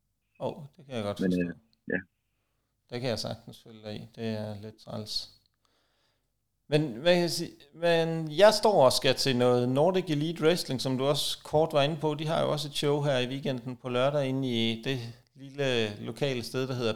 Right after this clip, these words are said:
Speaker 1: Basement. Det bliver også interessant. Der får vi jo en, øh,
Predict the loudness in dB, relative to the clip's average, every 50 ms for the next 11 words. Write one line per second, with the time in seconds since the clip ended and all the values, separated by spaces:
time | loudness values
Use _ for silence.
0 | 0 -2 0 0 0 -2 -4 -4 -4 -4 -4 -6 -12 _ _ _ _ _ _ _
1 | _ _ _ _ _ _ _ _ _ -8 -4 0 2 4 4 4 2 0 -2 -4
2 | -4 -4 -4 -4 -2 -2 -4 -4 -6 -10 -2 0 2 2 2 0 0 0 0 0
3 | 0 0 0 -2 -2 -2